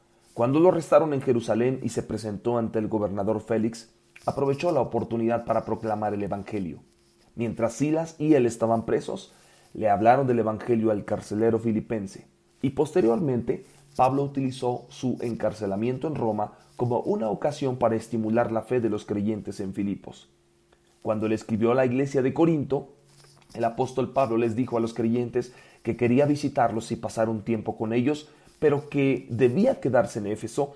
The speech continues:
porque se había presentado una oportunidad de ministrar allí. Además, hizo partícipes a los demás al pedirles que oraran para que se les abrieran puertas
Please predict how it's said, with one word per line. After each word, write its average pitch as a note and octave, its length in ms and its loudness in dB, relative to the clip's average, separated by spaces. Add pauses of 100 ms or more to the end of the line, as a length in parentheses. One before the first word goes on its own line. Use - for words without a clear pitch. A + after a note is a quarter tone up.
(300)
porque A#2+ 560 2
se - 180 -2
había C3 280 2
presentado A#2+ 640 -2
una F#3+ 240 2
oportunidad A#2 640 0
de G#2 100 -8
ministrar F#2+ 440 -6
allí. - 340 -12 (380)
Además, C#3 580 -2 (200)
hizo F3 280 -2
partícipes C3+ 600 -2
a A2+ 80 2
los G#2 160 -2
demás G#2+ 400 -2 (280)
al - 180 0
pedirles A#2 460 0
que E3+ 120 -2
oraran D3+ 320 2
para A#2 200 4
que A2+ 100 -6
se A2+ 120 -4
les G#2+ 160 -4
abrieran A2+ 380 -2
puertas - 520 -6